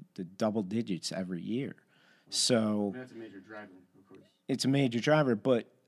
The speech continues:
Speaker 1: the reality for China and Russia isn't necessarily fighting the U S on its own terms.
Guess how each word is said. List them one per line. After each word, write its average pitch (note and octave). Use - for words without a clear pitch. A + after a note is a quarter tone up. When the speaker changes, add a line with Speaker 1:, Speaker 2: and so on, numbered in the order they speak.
Speaker 1:
the A#2+
reality B2+
for G2+
China B2+
and F#2+
Russia C3+
isn't G2+
necessarily G#2+
fighting A#2
the B2
U A#2+
S A#2+
on A2
its G2+
own G2
terms. F2